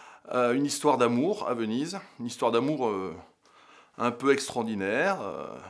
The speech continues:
un homme et une femme qui se rencontrent. Donc j'avais déjà cette première partie qui a été écrite, qui était un,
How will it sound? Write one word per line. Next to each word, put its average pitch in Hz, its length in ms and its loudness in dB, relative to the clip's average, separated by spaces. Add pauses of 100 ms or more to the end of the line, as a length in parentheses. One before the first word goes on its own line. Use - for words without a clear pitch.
(260)
un 110 140 -6
homme 123 140 2
et 120 40 0
une 110 100 -4
femme 120 180 -2
qui 113 120 -12
se - 100 -8
rencontrent. 135 600 -4 (1800)
Donc 139 140 2
j'avais 139 220 4
déjà 143 280 4
cette 139 300 0
première 151 400 -2
partie 160 600 -2
qui 135 100 -6
a 113 40 0
été 113 200 0
écrite, 170 540 -6
qui - 100 -8
était 120 200 -2
un, 117 100 -2